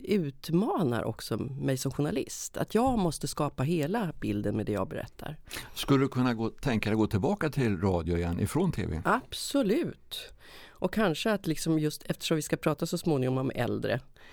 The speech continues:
Speaker 1: att mera erfarna människor, man kan bli skrynkligare i radion i T V, tror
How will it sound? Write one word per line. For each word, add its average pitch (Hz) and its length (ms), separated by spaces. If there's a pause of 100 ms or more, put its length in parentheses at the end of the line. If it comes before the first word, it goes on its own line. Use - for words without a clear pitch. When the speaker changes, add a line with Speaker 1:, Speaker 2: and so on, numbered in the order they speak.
(320)
Speaker 1:
att 143 260
mera 139 360
erfarna 123 640
människor, 120 600 (140)
man 190 180
kan 220 140
bli 214 100
skrynkligare 190 580
i 160 80
radion 113 400
i - 60
T - 180
V, 117 80
tror - 240